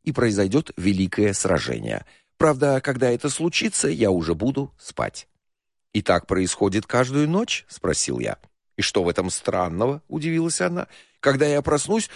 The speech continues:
уборщики все почистят после битвы, а мои родители, работающие на бумажной фабрике, нарисуют новых солдатиков». «А ты случайно не видела здесь поезд?» «Видела», ответила девочка,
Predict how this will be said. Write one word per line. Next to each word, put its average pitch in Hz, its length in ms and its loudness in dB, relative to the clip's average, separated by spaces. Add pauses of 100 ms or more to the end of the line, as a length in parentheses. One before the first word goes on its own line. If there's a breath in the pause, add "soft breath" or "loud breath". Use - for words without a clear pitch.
(140)
уборщики 175 720 0
все 175 240 0
почистят 131 640 -2
после 104 320 0
битвы, 73 460 -4 (220 loud breath)
а 104 120 2
мои 127 260 4
родители, 190 760 0
работающие 185 720 0
на 185 80 2
бумажной 185 480 0
фабрике, 165 560 0 (220 loud breath)
нарисуют 170 720 0
новых 131 440 2
солдатиков». - 760 -2 (400)
«А - 100 0
ты 113 240 0
случайно 143 480 0
не 147 160 0
видела 170 400 -2
здесь 120 260 -2
поезд?» - 560 -4 (360)
«Видела», 185 480 2
ответила 160 440 0
девочка, 156 520 0